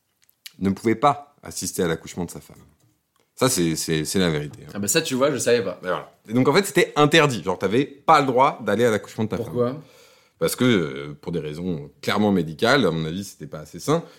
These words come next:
Speaker 1: tout cas,
Speaker 2: S'ils
Speaker 1: c'était
Speaker 2: voulaient pas, est-ce
Speaker 1: interdit.
Speaker 2: qu'ils étaient, ils étaient, ils étaient mieux
Speaker 1: Attends,
Speaker 2: là ?
Speaker 1: ouais, c'était interdit. La loi te disait,
Speaker 2: C'est
Speaker 1: t'as
Speaker 2: fou,
Speaker 1: pas
Speaker 2: ça.
Speaker 1: le droit de venir, mon gars.
Speaker 2: En France ou partout ?
Speaker 1: En France, en France.
Speaker 2: Ok.
Speaker 1: Partout, je sais pas, mais j'imagine,
Speaker 2: <laughs>
Speaker 1: j'imagine.
Speaker 2: Je savais que t'avais,
Speaker 1: À, à mon
Speaker 2: je savais
Speaker 1: avis,
Speaker 2: que t'avais pas les infos
Speaker 1: à mon
Speaker 2: sur le
Speaker 1: avis,
Speaker 2: monde.
Speaker 1: en Arabie Saoudite, t'avais pas le droit non plus. Mais je sais pas. J'avoue que je sais pas.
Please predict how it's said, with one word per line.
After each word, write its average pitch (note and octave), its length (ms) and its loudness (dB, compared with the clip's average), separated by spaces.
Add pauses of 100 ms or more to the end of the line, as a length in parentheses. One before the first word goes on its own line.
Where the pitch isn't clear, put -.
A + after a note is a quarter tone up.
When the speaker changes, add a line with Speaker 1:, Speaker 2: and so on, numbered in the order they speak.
(200)
Speaker 1:
tout - 60 -20
cas, C3+ 80 0
Speaker 2:
S'ils A2 140 0
Speaker 1:
c'était C3 120 0
Speaker 2:
voulaient C#3 140 4
pas, G#3 180 4
est-ce E3+ 80 2
Speaker 1:
interdit. B2 340 2
Speaker 2:
qu'ils A#2+ 200 -2
étaient, A#2+ 160 -4
ils - 0 -
étaient, - 80 -
ils A2+ 80 -6
étaient A#2 120 -10
mieux A#2 120 -6
Speaker 1:
Attends, G2+ 140 -4
Speaker 2:
là ? E2 80 -6
Speaker 1:
ouais, - 140 -12
c'était - 300 -6
interdit. F3 340 4
La G2+ 140 4
loi B2+ 320 4
te A#2 120 -6
disait, G#2 380 0
Speaker 2:
C'est - 180 -12
Speaker 1:
t'as F#2+ 120 -2
Speaker 2:
fou, - 80 -10
Speaker 1:
pas B2+ 80 2
Speaker 2:
ça. B2 40 4
Speaker 1:
le - 20 2
droit C3+ 160 4
de C3 40 -4
venir, C#3+ 200 2
mon G#2 140 -2
gars. E2 100 0
Speaker 2:
En - 20 2
France D#4 300 -4
ou F3 60 -6
partout ? B2 280 -2 (140)
Speaker 1:
En B2 80 0
France, - 480 0
en F2+ 100 -8
France. - 360 -6 (100)
Speaker 2:
Ok. G#2 240 -12
Speaker 1:
Partout, - 260 -4
je F#2 100 -6
sais D#2+ 120 -12
pas, C#3 160 2
mais A#2+ 60 6
j'imagine, A3+ 460 6 (140)
Speaker 2:
<laughs> F3 160 -10
Speaker 1:
j'imagine. F3 380 8
Speaker 2:
Je D3 60 4
savais A3+ 200 8
que F#3 80 4
t'avais, G3 320 6
Speaker 1:
À, - 280 2
à D3 40 6
mon D3 100 6
Speaker 2:
je F3+ 60 6
savais E3+ 160 8
Speaker 1:
avis, G#3+ 60 4
Speaker 2:
que - 80 -2
t'avais F#3 160 8
pas F#3+ 120 8
les F#3 80 0
infos F#3 40 6
Speaker 1:
à F3+ 100 4
mon C3+ 80 4
Speaker 2:
sur C#3+ 80 6
le D3+ 80 8
Speaker 1:
avis, E3+ 120 6
Speaker 2:
monde. E3 120 8
Speaker 1:
en - 20 10
Arabie C#3 260 6
Saoudite, D3 340 4
t'avais C#3 140 6
pas C3+ 120 0
le C3+ 60 4
droit C3 100 4
non C3 80 4
plus. F#2 200 -6
Mais C3 340 2 (180)
je C#3+ 160 4
sais D3+ 160 4
pas. - 240 -4
J'avoue B2 240 4
que C#3+ 120 2
je A#2+ 100 2
sais A2+ 180 -4
pas. - 160 -14